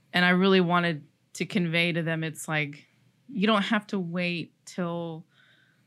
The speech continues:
you know, you're an adult where you think you'll have life figured out <laughs> 'cause you, you won't, you know?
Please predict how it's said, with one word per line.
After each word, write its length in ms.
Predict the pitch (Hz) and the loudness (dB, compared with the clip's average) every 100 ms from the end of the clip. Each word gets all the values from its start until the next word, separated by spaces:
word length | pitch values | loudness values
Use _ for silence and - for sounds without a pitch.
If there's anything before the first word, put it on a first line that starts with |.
| _ _ _ _ | _ _ _ _
you 100 | 165 | -8
know, 140 | 151 | -6
you're 360 | 147 160 170 165 | -4 -4 -4 -2
an 100 | 165 | -4
adult 640 | 165 160 165 156 - - | -2 0 0 0 -4 -8
where 140 | 190 160 | -6 -4
you 160 | 156 | -4
think 380 | 160 185 165 139 | -4 -6 -6 -8
you'll 200 | - 175 | -10 -6
have 240 | 175 160 160 | -4 -4 -2
life 280 | 165 165 185 | -2 -2 -4
figured 380 | - 170 156 | -4 -4 -2
out 340 | 160 156 156 156 - - 214 | 0 2 0 -4 -8 -6 -6
<laughs> 280 | - 180 - | -4 -6 -4
'cause 500 | 190 - 220 - - | -8 -8 -12 -12 -14
you, 60 | 247 - - | -16 -20 -14
you 140 | - 214 | -10 -8
won't, 320 | 190 175 151 | -6 -8 -8
you 120 | 175 | -8
know? 180 | 170 170 | -8 -10